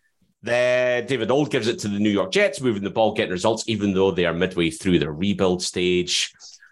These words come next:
Uh, Patrick Mahomes gets a couple. Obviously, forty-four points against one of the best defenses in the league, throwing for over four hundred yards and three touchdowns. San Francisco gets one from Patrick Watson. "When building the roster, a lot comes down to f-, players fitting the scheme.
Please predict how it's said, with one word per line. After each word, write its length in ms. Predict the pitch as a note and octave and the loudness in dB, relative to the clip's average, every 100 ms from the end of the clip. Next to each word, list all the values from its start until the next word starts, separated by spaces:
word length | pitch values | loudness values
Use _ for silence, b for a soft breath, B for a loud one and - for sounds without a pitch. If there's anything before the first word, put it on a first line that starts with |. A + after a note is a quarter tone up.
| B | B
Uh, 160 | E2+ D#2 | -2 -2
Patrick 300 | A2+ A2 E2+ | -4 -4 -4
Mahomes 320 | E2 C3+ C3 | 0 0 0
gets 240 | B2 A2+ - | -2 -4 -6
a 40 | |
couple. 840 | - A#2+ - B2+ A#2+ A#2+ A#2+ A2 - _ _ _ _ _ _ | -4 -4 -2 0 2 2 0 -4 -14 _ _ _ _ _ _
Obviously, 360 | A2 G2+ G2 F#2+ | 0 2 0 -2
forty-four 400 | A2 A#2+ G#2 G2+ | 0 -2 -2 0
points 280 | A#2 A2+ A2 | 2 2 0
against 200 | F#2+ F2+ | -2 0
one 120 | F#2+ | 0
of 40 | |
the 60 | E2 | 0
best 260 | E2+ E2+ - | 0 0 -2
defenses 460 | F2+ F2+ D#2+ D#2+ | -2 -2 0 0
in 80 | D#2 | 0
the 80 | D#2+ | 0
league, 400 | F#2+ G#2+ A2 - B B | 2 2 2 -4 B B
throwing 160 | G#2+ G2+ | 0 2
for 120 | F#2+ | 0
over 160 | E2 D#2+ | 0 0
four 180 | F#2 D#2+ | -2 0
hundred 240 | E2 D2+ | -2 -2
yards 200 | D2+ D2 | -4 -4
and 120 | C#2+ | -8
three 100 | - | -6
touchdowns. 800 | - C3 - C#3 C3+ C3 B2+ - B B B B B B _ _ | -6 -6 -2 0 0 -2 -4 -8 B B B B B B _ _
San 200 | - A2+ | -2 0
Francisco 540 | A2 G#2+ F3+ E3 C3 G2+ | 0 0 0 0 0 0
gets 220 | F#2 - | 0 0
one 140 | F2 | -2
from 160 | - F2 | -2 -2
Patrick 320 | G#2 G#2+ G2 | -2 -2 -2
Watson. 440 | G2 - D#2 C2+ - | -2 0 -2 -4 -2
"When 160 | F#2+ | -2
building 380 | F#2 B2+ D3+ F3 | 0 -2 0 0
the 100 | F3 | 0
roster, 380 | A#2+ F2+ - F#2 | 0 -2 0 0
a 60 | F2+ | 2
lot 180 | G#2+ | 0
comes 220 | - A#2 A2+ | 0 0 2
down 180 | G2 | 0
to 100 | F#2+ | -2
f-, 180 | - - - | -8 -10 -8
players 280 | - A2+ F#3+ | 0 2 2
fitting 380 | - F#3 G3+ F3 | -2 0 0 0
the 80 | E3 | 0
scheme. 460 | - - D#2 D2+ | 0 0 0 -2